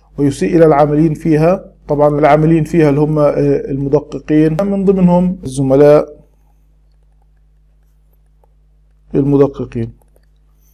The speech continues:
آه، أيضًا هذا بيشمل، آه، استخدام الوسائل التي تسيء إلى المهنة وسمعتها،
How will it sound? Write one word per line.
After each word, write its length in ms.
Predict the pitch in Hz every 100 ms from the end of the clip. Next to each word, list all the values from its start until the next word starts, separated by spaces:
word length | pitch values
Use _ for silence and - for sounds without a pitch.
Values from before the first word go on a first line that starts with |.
| _ _ _
آه، 200 | - 147
أيضًا 320 | 175 170 165 165
هذا 120 | 156
بيشمل، 640 | 156 151 156 156 170 - -
آه، 200 | 147 139
استخدام 600 | 139 - 147 143 151 147
الوسائل 580 | 135 135 131 156 143 135
التي 160 | 143 127
تسيء 320 | - - 151
إلى 120 | 143
المهنة 520 | 135 131 123 143 143
وسمعتها، 680 | 131 135 131 143 160 175 -